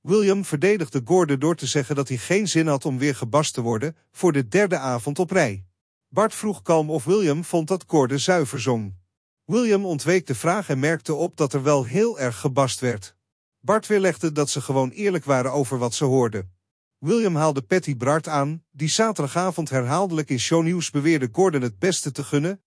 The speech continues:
maar ondertussen haatberichtjes van Connie Witteman over de zanger likete en benadrukte dat zijn kaartverkoop slecht liep.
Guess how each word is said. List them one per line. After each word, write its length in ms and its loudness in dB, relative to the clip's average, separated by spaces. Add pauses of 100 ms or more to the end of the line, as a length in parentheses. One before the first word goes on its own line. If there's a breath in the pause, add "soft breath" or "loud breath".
(140)
maar 180 -2
ondertussen 560 -2
haatberichtjes 680 -2
van 160 -2
Connie 260 2
Witteman 440 -2
over 240 -4
de 80 -2
zanger 320 0
likete 580 0
en 160 -6
benadrukte 680 -2
dat 180 -2
zijn 160 -4
kaartverkoop 680 0
slecht 320 -2
liep. 280 -2